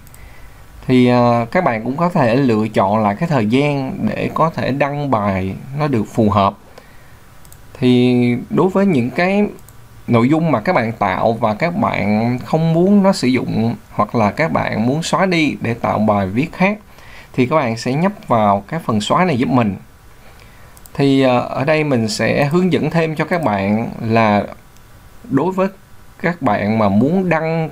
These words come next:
kèm cái video lên cái phần hỗ trợ quản trị đăng tự động trên group này thì các bạn sẽ làm như thế nào. Thì đây mình đã nhận được rất nhiều câu hỏi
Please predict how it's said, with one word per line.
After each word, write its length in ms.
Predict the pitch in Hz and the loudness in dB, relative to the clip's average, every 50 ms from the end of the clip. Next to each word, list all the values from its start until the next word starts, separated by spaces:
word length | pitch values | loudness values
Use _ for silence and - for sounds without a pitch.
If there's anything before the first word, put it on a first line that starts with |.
| - - | -4 0
kèm 360 | 131 120 117 110 107 101 101 | 0 2 2 2 2 0 0
cái 160 | - 160 165 | 0 -2 -2
video 520 | - - 165 160 151 151 160 156 147 123 113 - - - - - - - - - - - | -2 0 0 2 2 2 2 2 0 -2 -4 -10 -16 -20 -20 -20 -20 -20 -20 -20 -6 -2
lên 380 | 131 135 147 151 151 151 143 135 - | 0 0 2 0 0 -2 -4 -4 -4
cái 160 | - 165 175 175 - | -4 -4 -4 -2 -2
phần 420 | - 131 113 107 104 98 95 95 98 | -2 0 2 2 0 0 -2 -2 -2
hỗ 120 | 110 120 135 | -2 -2 0
trợ 140 | - 120 107 | 0 0 2
quản 260 | 104 104 101 110 135 | 2 2 2 0 0
trị 340 | 139 - 107 98 92 92 104 | -2 -2 0 0 2 2 0
đăng 300 | 110 120 131 131 131 139 | 0 0 -2 -2 -2 -2
tự 120 | 135 120 113 | -4 -2 0
động 240 | 104 95 95 107 | 0 0 0 -2
trên 120 | - 135 127 | -4 -2 -2
group 160 | - 190 - | -2 -2 0
này 280 | 127 113 107 98 92 - - - - - - - - - - | 0 0 2 0 -2 -6 -10 -18 -20 -20 -20 -20 -20 -8 -4
thì 120 | 123 - | -2 -2
các 160 | 208 165 170 | 0 -2 -2
bạn 400 | 151 117 101 90 98 104 113 110 - - - - - - - - | -2 -2 -2 0 0 -2 -2 -2 -6 -12 -20 -20 -20 -20 -20 -8
sẽ 180 | - - 123 | -4 -2 -2
làm 200 | 139 143 127 110 | 0 0 0 0
như 100 | 107 123 | -2 0
thế 100 | 127 160 | 0 0
nào. 340 | 165 147 131 117 101 95 95 - - - - - - - - | 0 0 0 0 -2 -4 -6 -12 -18 -20 -20 -20 -20 -20 -6
Thì 140 | - 127 131 | -2 0 2
đây 140 | 143 156 156 | 2 0 0
mình 160 | 156 139 113 | -2 -2 -2
đã 80 | 110 120 | -2 -2
nhận 240 | 135 143 123 113 117 | 0 0 0 0 0
được 220 | 110 104 - - | -2 -2 -2 -2
rất 220 | 208 226 220 - | -2 -2 -2 -2
nhiều 140 | 170 131 120 104 | -2 0 0 2
câu 120 | - 143 | 2 0
hỏi 300 | 143 123 120 - 120 139 | 0 0 -2 -2 -2 -2